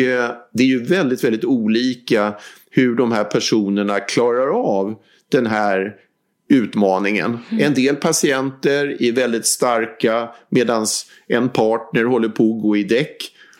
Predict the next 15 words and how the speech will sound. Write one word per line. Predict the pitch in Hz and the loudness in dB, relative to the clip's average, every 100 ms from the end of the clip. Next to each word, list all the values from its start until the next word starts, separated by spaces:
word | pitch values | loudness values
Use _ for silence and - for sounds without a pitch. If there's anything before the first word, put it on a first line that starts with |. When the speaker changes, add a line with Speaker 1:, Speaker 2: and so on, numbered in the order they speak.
| - | 2
Speaker 1:
Och | |
Speaker 2:
Mm. | - | 4
Speaker 1:
ibland | - 147 135 131 | 4 2 0 0
är | |
det | 127 | -2
tvärtom. | - 104 98 - - 107 117 - _ _ - | 0 -2 -2 -2 -2 -2 -6 -10 _ _ 0
Speaker 2:
Mm. | 226 208 | 2 4
Speaker 1:
Så | 175 | 2
att | 127 139 | 2 0
där | 131 | 0
måste | 160 156 160 | 0 0 0
vi | 139 135 | 0 0
vara | 131 | 0
lyhörda | 127 135 117 127 160 175 160 | 0 0 0 0 0 0 -4
för | 147 120 107 104 | -2 0 2 0